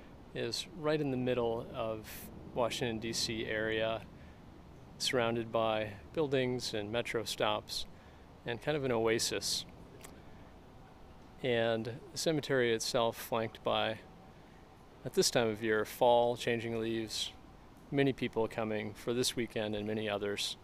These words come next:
uh, to pay tribute, to honor, and just to witness. Uh, it's a very solemn place,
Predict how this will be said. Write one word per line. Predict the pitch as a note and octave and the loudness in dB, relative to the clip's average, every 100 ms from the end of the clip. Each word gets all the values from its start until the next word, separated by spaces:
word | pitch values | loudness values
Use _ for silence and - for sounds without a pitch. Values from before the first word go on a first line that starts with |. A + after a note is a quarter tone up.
| - - - - - - - | -18 -20 -20 -20 -20 -12 -8
uh, | A2 G#2+ | -6 -6
to | |
pay | - D3+ | 0 0
tribute, | - C3+ B2+ B2+ | 4 4 4 2
to | B2+ | 0
honor, | A#2 A#2+ B2 B2 B2+ | 0 2 4 2 0
and | B2 | -2
just | B2+ D3 | -2 -4
to | C#3+ | 0
witness. | C#3+ - F#2+ - - - F#3 | 0 0 -2 -2 -2 -4 -8
Uh, | D#3 C3 B2 C3 | -10 -10 -10 -8
it's | - - | -4 -2
a | A2 | 0
very | A2 A2 | 2 2
solemn | G#2+ - A2+ A#2+ B2 | 2 2 2 2 2
place, | - C3+ C#3 - | 2 2 0 -6